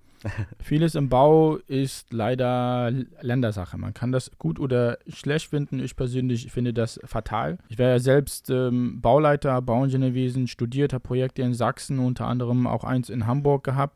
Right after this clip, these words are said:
Speaker 2: Und alleine, als ich nach Hamburg, ähm, gegangen bin, alleine sich da mal einzulesen, an die ganzen
Speaker 1: Mhm.
Speaker 2: Normierungen, an die ganzen Landesbauordnungen,
Speaker 1: Ja.
Speaker 2: an die ganzen kommunalen R-, Richtlinien,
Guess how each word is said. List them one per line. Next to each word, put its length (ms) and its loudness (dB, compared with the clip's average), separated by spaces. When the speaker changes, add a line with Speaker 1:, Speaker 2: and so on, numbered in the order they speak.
Speaker 2:
Und 100 2
alleine, 640 2
als 120 -4
ich 60 -6
nach 140 0
Hamburg, 520 4
ähm, 680 0
gegangen 400 2
bin, 240 2
alleine 400 0
sich 140 -2
da 120 0
mal 380 0
einzulesen, 760 0
an 80 -4
die 80 -4
ganzen 340 -4
Speaker 1:
Mhm. 60 2
Speaker 2:
Normierungen, 880 4
an 220 -4
die 100 -4
ganzen 760 -4
Landesbauordnungen, 1300 2
Speaker 1:
Ja. 80 -4
Speaker 2:
an 120 -2
die 100 -8
ganzen 720 -6
kommunalen 880 6
R-, 240 -12
Richtlinien, 520 0